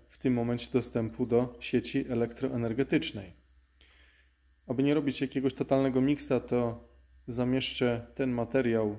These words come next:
o tym eksperymencie w kolejnym filmie, być może jeszcze w ten weekend. A póki co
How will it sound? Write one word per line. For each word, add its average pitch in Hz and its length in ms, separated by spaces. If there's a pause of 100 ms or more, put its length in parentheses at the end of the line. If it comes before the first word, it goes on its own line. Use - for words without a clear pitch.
(160)
o 127 80
tym 123 220
eksperymencie 120 960 (680)
w - 100
kolejnym 123 580 (360)
filmie, 139 480 (220)
być - 160
może 113 360 (240)
jeszcze 117 240
w - 60
ten 113 200
weekend. 165 420 (500)
A 165 80
póki 160 260
co 147 440